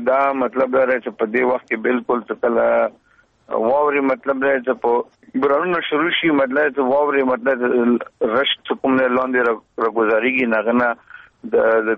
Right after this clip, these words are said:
کورمې توی کې ډېر زیاته اوبه راځي. او دا نه دی چې دوی پاره، مطلب د دې نه مخکې یا وال پروټیکشن نه دي شوي یا مطلب سپرز نه دي شوي. څه کوو، ورته لګیا یو. خو تېر شوي تقریبا یو کال نه، مطلب دا دی چې دغه وال پروټیکشن چې کوم دي، دا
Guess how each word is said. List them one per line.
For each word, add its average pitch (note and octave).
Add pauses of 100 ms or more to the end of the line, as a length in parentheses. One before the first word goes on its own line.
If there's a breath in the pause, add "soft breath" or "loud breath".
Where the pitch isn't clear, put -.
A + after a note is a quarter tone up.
کورمې C3
توی B2+
کې A#2+
ډېر A#2 (140)
زیاته B2
اوبه G#2+
راځي. G#2+ (140)
او B2
دا E3+ (100)
نه G3+
دی G3+
چې F3
دوی E3+ (120)
پاره، D#3+ (120)
مطلب D3+
د D3+
دې D3+
نه C#3+
مخکې D3+
یا C#3+
وال C#3+
پروټیکشن C#3
نه C#3
دي B2
شوي B2+
یا B2 (120)
مطلب A#2+
سپرز C3 (120)
نه B2+
دي A#2
شوي. B2 (460)
څه F#3
کوو، E3
ورته D3+
لګیا A#2+
یو. A#2+
خو A#2
تېر C#3+
شوي G3+ (100)
تقریبا F3+ (140)
یو E3 (140)
کال F3
نه، E3 (120)
مطلب D3
دا D#3
دی D3+
چې C#3+ (160)
دغه C3+ (180)
وال B2+
پروټیکشن C3+
چې C3 (200)
کوم C#3+ (120)
دي، C3+ (100)
دا B2+